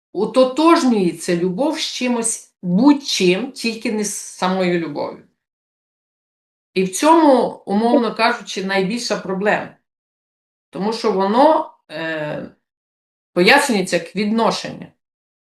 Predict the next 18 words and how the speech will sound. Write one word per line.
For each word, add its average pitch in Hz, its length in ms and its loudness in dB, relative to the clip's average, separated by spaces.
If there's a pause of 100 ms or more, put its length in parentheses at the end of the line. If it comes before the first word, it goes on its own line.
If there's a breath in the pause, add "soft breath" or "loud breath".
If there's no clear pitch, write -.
(640)
Ну, 226 160 -2
взагалі, 262 560 4
от 190 220 -2
в, - 40 -20
в - 480 -16
позиції 202 640 -4
присутності 202 800 -4
нема 220 280 0
нічого, 254 800 2 (680)
крім 185 280 2
любові. 147 600 -6 (1040)
Нема 196 300 2
нічого, 262 540 2
крім 156 280 -8
буття. - 520 -14 (1400)
І 196 140 -8
це 240 340 2
незмінне. 247 840 0